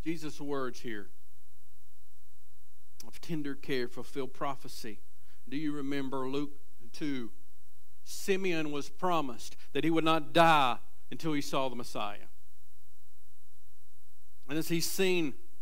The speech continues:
Christ, he said in Luke two twenty-nine, "Lord, now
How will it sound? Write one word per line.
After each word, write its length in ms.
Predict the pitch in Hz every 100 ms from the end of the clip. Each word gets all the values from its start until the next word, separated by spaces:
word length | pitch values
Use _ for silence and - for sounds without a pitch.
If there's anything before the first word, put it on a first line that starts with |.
| - - - - - - - - - - - - - - - - - - - -
Christ, 420 | - 170 151 135
he 80 | -
said 380 | - 180 170 151
in 120 | 135
Luke 260 | 156 160 -
two 180 | 175 165
twenty-nine, 600 | 170 160 147 151 147 139
"Lord, 480 | 170 185 165 131 - - - -
now 440 | 156 180 190 160